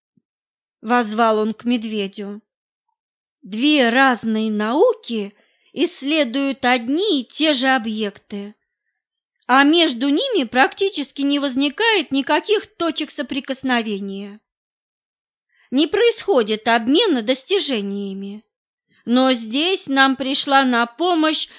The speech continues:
космонавтика, которая не только вывела эти взаимоотношения на новый качественный уровень, но и дала новый импульс их развитию".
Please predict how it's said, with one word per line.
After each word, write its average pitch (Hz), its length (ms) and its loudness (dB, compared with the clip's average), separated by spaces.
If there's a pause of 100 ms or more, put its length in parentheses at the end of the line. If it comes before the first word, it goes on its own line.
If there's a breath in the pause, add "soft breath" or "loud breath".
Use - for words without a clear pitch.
(160 loud breath)
космонавтика, 220 1160 -2 (800)
которая 349 460 4
не 339 160 2
только 440 400 4
вывела 254 400 0
эти 254 320 2
взаимоотношения 254 1120 0
на 247 180 2
новый 233 300 2
качественный 254 760 -2
уровень, 196 580 -6 (420)
но 254 240 2
и 240 80 2
дала 233 440 2
новый 285 580 0
импульс 247 760 -6
их 233 240 -6
развитию". 196 920 -8